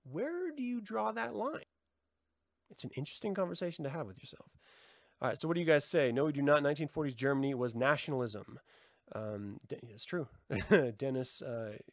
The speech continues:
could be a downfall too. You don't know because the big thing that requires individuals to formulate their own opinions. Understanding that is frustrating, though, 'cause people always wanna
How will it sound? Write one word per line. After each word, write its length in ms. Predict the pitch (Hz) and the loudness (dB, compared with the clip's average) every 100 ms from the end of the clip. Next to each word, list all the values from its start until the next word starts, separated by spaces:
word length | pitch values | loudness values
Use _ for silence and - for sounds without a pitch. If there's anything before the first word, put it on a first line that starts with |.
| _ - | _ -16
could 140 | 127 | -10
be 80 | 120 | -6
a 40 | |
downfall 460 | 117 120 127 120 107 | -4 -4 -2 -4 -6
too. 440 | - 147 135 127 131 | -6 -6 -2 -4 -4
You 100 | 120 | -6
don't 140 | 120 117 | -6 -4
know 160 | 117 | 0
because 220 | 113 117 | 0 -2
the 60 | 110 | -6
big 200 | 113 113 | -6 -6
thing 320 | - 117 113 | -4 -4 -4
that 100 | 110 | -6
requires 640 | 113 - 131 117 113 113 | -8 -6 -2 0 0 -2
individuals 560 | 127 113 113 120 117 113 | -6 -6 -4 -4 -2 -4
to 180 | - 110 - | -6 -12 -14
formulate 580 | - 139 127 120 107 107 - | -6 -2 0 0 -2 -6 -10
their 180 | 110 | -10
own 160 | 113 104 | -8 -8
opinions. 640 | 170 170 151 143 139 135 - - - - - | -8 -4 -2 -2 -2 -6 -12 -20 -20 -20 -6
Understanding 580 | 139 143 - 175 175 165 | -4 -2 2 4 6 4
that 220 | 139 139 - - | 4 2 0 -12
is 140 | 123 | -10
frustrating, 640 | - 147 135 147 131 127 135 | -4 -4 -2 -2 0 0 -2
though, 260 | 127 120 117 | -4 -4 -4
'cause 360 | - 117 110 - | -6 -6 -8 -14
people 260 | - 117 - | -18 -14 -10
always 300 | 110 104 107 | -8 -8 -8
wanna 340 | 104 101 98 | -10 -10 -12